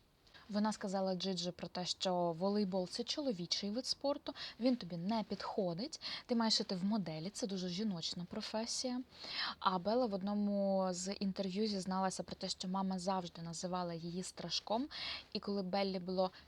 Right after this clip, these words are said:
чотирнадцять, чотирнадцять років, мама відвела її на пластичну операцію по зміні носа. Упродовж років, е, Белла робила багато операцій, перерізавши собі все лице, і як результат отримала статус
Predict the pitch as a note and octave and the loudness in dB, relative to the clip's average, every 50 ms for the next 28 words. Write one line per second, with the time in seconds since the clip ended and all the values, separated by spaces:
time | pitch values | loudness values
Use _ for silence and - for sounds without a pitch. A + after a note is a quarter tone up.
0 | - - - A3 G3+ - - G#3 G#3 G#3 G#3 G#3 F#3+ F3 - F3 - - - - | -6 -4 -2 -2 -2 -2 0 2 2 4 2 2 2 -2 -4 -8 -12 -14 -20 -14
1 | - - - G3 F#3 - - G#3 G3+ G3+ G#3 G#3+ G3 F3+ - - - - - - | -8 -6 -6 -6 -6 -4 -4 -2 0 2 2 2 2 0 -2 -4 -6 -6 -6 -8
2 | - - - F#3+ F#3 F#3 F3+ - - - - F#3 - - - - - - - - | -8 -4 -4 0 2 2 2 2 0 -4 -8 -8 -10 -12 -14 -12 -12 -12 -8 -4
3 | - G3 G3+ G3 F#3+ F#3+ F3+ F#3+ F3 F3 F#3+ G3 G3 F#3 F3+ E3+ E3+ F3 E3+ F#3 | 0 2 2 2 2 0 0 -2 -2 0 0 2 2 2 0 -2 -2 -2 -2 -4
4 | F#3+ - - G3 G3+ F#3+ - G3 G3 - - - F#3+ F#3 - - F3+ - - - | -4 0 0 0 0 0 -2 -4 -4 -4 -4 -4 -2 -2 -2 -4 -4 -6 -6 -6
5 | - - G3+ G#3+ C4 D4 - - - F#3+ F#3 - F#3+ F#3 F3 F#3 F#3+ G#3 G3+ G3 | -4 -2 -4 -2 -2 0 0 0 0 0 -2 0 0 2 2 4 4 4 4 2
6 | F#3 F3 E3+ E3+ E3 - - - - F#3 F#3 _ - - - - - - - - | 2 0 0 0 -2 -2 -2 -2 -4 -8 -14 _ -20 -20 -14 -10 -8 -6 -6 -6
7 | - - - - - G#3+ - A3+ G3+ A3 A#3 A3 - - G#3+ G3+ G3 - - C4 | -6 -6 -4 -2 0 2 2 4 4 4 4 4 2 2 2 0 -2 0 0 0
8 | C#4+ - - - G#3 G3+ G3 F#3+ F#3+ F#3+ F#3 F#3 F#3 F#3 F3+ F3+ F3+ F#3+ F#3+ F#3+ | 0 0 0 4 4 6 6 8 6 6 6 6 4 4 2 2 2 4 4 4
9 | F#3+ F#3 F#3 F#3+ F3+ F#3+ F#3+ F#3 F#3 F3+ G3 A#3 A3+ A3 G3 F3+ - - - - | 4 4 2 2 0 0 -2 -2 -2 0 2 2 2 2 0 -2 -4 -6 -8 -4
10 | - G3+ - - G#3+ G#3+ A3+ C#4+ E4+ - - - C#4+ B3 - C4 C4 C4+ B3+ B3 | -4 -6 -2 -2 -2 -2 0 -2 -2 -2 0 -2 0 2 2 4 6 6 6 6
11 | C4 C4 A3+ A#3+ A3+ - - - - - - - A3 A3 - - - A3 A3 G#3 | 4 2 2 2 2 2 4 4 4 4 2 0 -2 0 0 2 2 2 2 2
12 | G3+ G3+ - - - C#4 F4 - - - - - - - - - - A3 G#3+ G3+ | 0 -2 -2 0 0 0 -2 -2 -8 -12 -10 -8 -8 -8 -8 -4 0 2 2 2
13 | F#3+ - - G3 F3+ F3+ F#3 E3+ - - B3+ D4+ E4+ - - - G#3 - G3+ G3+ | 2 2 0 0 0 0 -2 -4 -4 -6 -4 -4 -4 -4 -4 -6 -4 -2 -2 -2
14 | G3 F#3 F#3 F#3 F3+ - - C4 C#4 - B3+ - - | 0 0 0 -2 -2 0 0 0 2 4 2 0 0